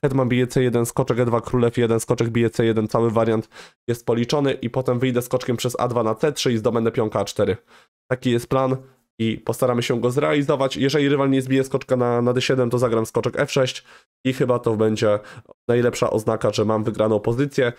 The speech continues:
Grożą ruchy typu skoczek C trzy teraz, także tutaj również skoczek F sześć mogę wrzucić.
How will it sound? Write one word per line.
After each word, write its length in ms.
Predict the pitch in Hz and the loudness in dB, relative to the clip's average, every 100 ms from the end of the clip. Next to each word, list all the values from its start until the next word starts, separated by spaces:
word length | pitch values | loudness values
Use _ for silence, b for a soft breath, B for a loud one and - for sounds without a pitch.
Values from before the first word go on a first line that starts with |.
| B B 117 | B B -2
Grożą 320 | 135 139 123 | 0 2 2
ruchy 220 | 127 127 | 2 0
typu 220 | 123 - - | -2 -4 -4
skoczek 320 | - 117 110 | -2 -4 -2
C 140 | 127 | -2
trzy 200 | 120 101 | -2 -4
teraz, 320 | - 139 123 | 0 0 0
także 340 | - 110 117 107 B B B _ | -2 0 0 0 B B B _
tutaj 200 | 131 120 | 0 2
również 320 | 123 117 110 | 2 0 -2
skoczek 360 | - 113 110 - | -2 -4 -4 -6
F 100 | - | -4
sześć 180 | 127 120 | -4 -2
mogę 200 | 113 107 | -2 -2
wrzucić. 520 | 117 156 - 123 | -2 -2 -2 -4